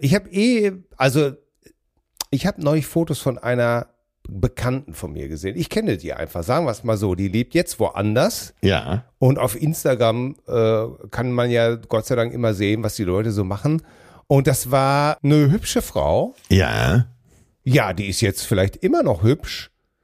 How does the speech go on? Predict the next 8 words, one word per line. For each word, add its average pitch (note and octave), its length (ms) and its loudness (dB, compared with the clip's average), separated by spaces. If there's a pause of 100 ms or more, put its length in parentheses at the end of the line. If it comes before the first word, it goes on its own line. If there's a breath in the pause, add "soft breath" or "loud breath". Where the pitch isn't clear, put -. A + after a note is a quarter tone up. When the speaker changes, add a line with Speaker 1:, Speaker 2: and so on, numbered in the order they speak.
(260)
Speaker 1:
aber C#3+ 240 2
anders. G#3 580 -2
Die C3+ 120 -2
ist B2+ 160 -4
nämlich C#3+ 400 -2 (180)
richtige D#3 840 0
Bodybuilderin F2+ 1000 0
geworden. E2 600 -4